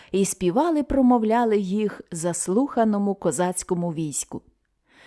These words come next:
Його зверхній вигляд зовсім не показний.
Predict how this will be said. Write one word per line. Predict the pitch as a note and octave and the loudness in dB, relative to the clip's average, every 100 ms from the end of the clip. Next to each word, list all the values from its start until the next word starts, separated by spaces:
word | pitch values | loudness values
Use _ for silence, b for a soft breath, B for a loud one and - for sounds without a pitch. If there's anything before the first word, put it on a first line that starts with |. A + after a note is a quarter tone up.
| b b | b b
Його | G3+ B3 F#4 | 2 4 4
зверхній | F#4+ F4 F#4 E4+ E4+ | 4 4 2 0 0
вигляд | D4+ E4 C#4 C#4+ C#4+ - | 2 4 4 2 2 -2
зовсім | G3 A#3+ D#4+ - B3+ | 0 0 -2 2 4
не | A#3+ | 4
показний. | A#3+ G#3+ G3+ E3+ E3+ D3+ - | 2 -2 -2 -2 -2 -4 -8